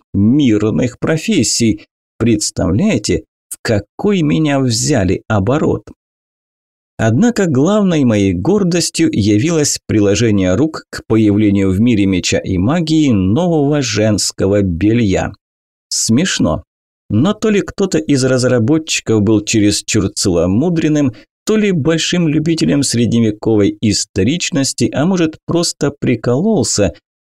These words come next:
Однако интимная часть одеяний барышень представляла из себя унылое зрелище. Вот этот пробел местного геймдизайна я удачно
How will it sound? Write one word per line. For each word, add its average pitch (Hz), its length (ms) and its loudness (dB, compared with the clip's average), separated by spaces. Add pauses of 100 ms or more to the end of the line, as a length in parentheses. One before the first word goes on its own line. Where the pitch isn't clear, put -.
(120)
Однако 151 580 0
интимная 180 680 0
часть 165 440 -4
одеяний 131 600 2
барышень 139 680 0
представляла 123 920 -2
из 107 240 0
себя 120 500 -2 (180)
унылое 143 800 2
зрелище. 120 720 0 (460)
Вот 101 460 -2
этот 101 360 -2
пробел 98 360 0
местного 98 520 0
геймдизайна 92 1200 0 (180)
я 110 480 -2
удачно 156 720 -2